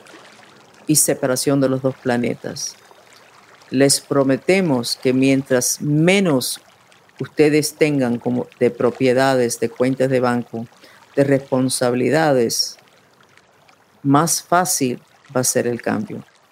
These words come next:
Cuando uno es dueño de algo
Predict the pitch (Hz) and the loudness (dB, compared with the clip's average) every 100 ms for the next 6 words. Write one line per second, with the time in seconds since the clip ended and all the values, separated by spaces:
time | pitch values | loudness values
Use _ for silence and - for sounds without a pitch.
0 | _ _ - - - - _ _ _ 135 | _ _ -20 -20 -20 -20 _ _ _ 2
1 | 139 143 160 165 147 139 165 180 175 143 | 4 4 4 2 2 0 2 2 2 2
2 | 139 135 127 123 117 110 | 2 2 0 -2 -4 -10